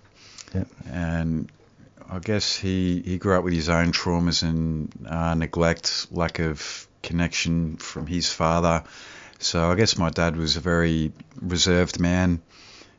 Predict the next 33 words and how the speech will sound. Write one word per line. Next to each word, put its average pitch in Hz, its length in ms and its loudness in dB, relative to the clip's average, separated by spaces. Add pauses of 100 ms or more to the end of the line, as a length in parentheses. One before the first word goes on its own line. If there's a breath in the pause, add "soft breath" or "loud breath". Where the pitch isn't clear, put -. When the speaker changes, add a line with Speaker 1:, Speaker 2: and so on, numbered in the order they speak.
(140)
Speaker 2:
uh, 85 240 -2
very 85 200 2
disconnected 82 720 -2
from 82 400 -2
himself, 82 720 0
and 80 480 -2 (100)
in 82 160 -2
turn, 82 500 0 (840 loud breath)
you 82 80 -6
know, 82 280 2
as 82 180 0
a 80 60 -2
derivative, 82 640 0
I, 85 80 4
I 82 140 -2
would 78 180 -2
feel 85 280 0
that 80 160 2
from 78 220 -2
him. 110 240 0 (600 loud breath)
Speaker 1:
Yeah. 87 120 -4 (100)
Speaker 2:
Uh, 82 280 0
whereas 82 300 2
my 85 160 2
mum 87 280 4
would 82 140 0
overcompensate. 80 960 -2 (640)
Um, 73 360 -6
she - 180 -4
would 76 180 -6
show 82 300 0
affection. 80 800 -2 (160)
Um, 76 640 -4